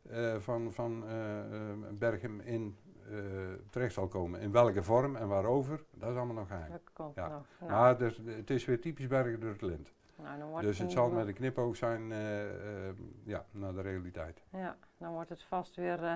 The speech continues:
Speaker 2: heel erg leuk.
Speaker 1: Ja.
Speaker 2: Hè?
Speaker 1: Ja.
Speaker 2: Ehm, nou, iedereen zal inmiddels wel al gemerkt hebben dat ik gewoon, eh,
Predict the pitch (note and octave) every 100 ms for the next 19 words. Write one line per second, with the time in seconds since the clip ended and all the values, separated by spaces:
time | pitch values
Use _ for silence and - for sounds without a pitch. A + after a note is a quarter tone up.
0 | E3+ F3 G3+ F#3+ F#3 E3+ - - - A2
1 | F#2 - - A#3+ F#4 - - F#2+ - -
2 | - - - - _ - B3 A#3+ A3+ A3
3 | G#3+ G#3+ A3+ F3+ G#3 G#3 G3+ G#3+ G3 G3
4 | G#3 G3 F3+ G3 G#3 G3+ F#3+ G3 G3 G3+
5 | F#3+ F#3+ F3+ D#3+ F3 F#3+ F#3 - F#3 F3
6 | E3 E3+ F#2+ D#3+ D#3